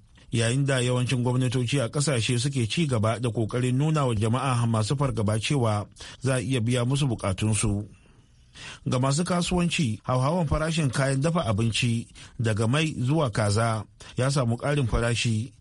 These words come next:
inda mutane ke biyan ƙarin kashi goma zuwa kashi ishirin cikin ɗari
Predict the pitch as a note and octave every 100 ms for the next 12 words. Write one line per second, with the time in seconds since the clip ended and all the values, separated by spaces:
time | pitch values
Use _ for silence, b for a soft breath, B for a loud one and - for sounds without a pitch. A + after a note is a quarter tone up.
0 | B B - D3+ D3 C3 C#3+ A#2+ C3+ B2+
1 | A#2+ C3 B2+ A2 C#3 C#3+ A#2+ D3 C#3+ D3
2 | G2 A#2+ A#2+ A#2 C3 C#3 B2 C#3+ C3 G#2+
3 | G2+ A2+ A#2 A2+ - C3+ A2+ G#2+ A2 G#2+